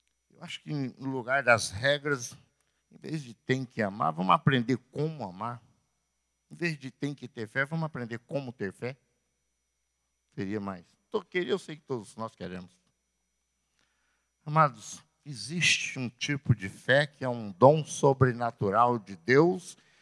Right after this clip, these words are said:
que Ele dá a quem Ele quer, a quem o Espírito Santo quer dar, sempre com um propósito de edificação do corpo de Cristo, da igreja. Vocês já viram aqueles missionários? Eu conheci um, numa casa de recuperação.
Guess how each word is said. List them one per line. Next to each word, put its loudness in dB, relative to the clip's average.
que -2
Ele 0
dá 6
a -6
quem -6
Ele -4
quer, 0
a 4
quem -6
o -6
Espírito -10
Santo -8
quer 0
dar, 6
sempre -6
com -10
um -10
propósito 4
de 0
edificação -4
do -2
corpo 0
de -12
Cristo, -12
da -2
igreja. -8
Vocês -6
já -2
viram -4
aqueles -8
missionários? -2
Eu -20
conheci 0
um, -4
numa 6
casa 2
de -2
recuperação. 4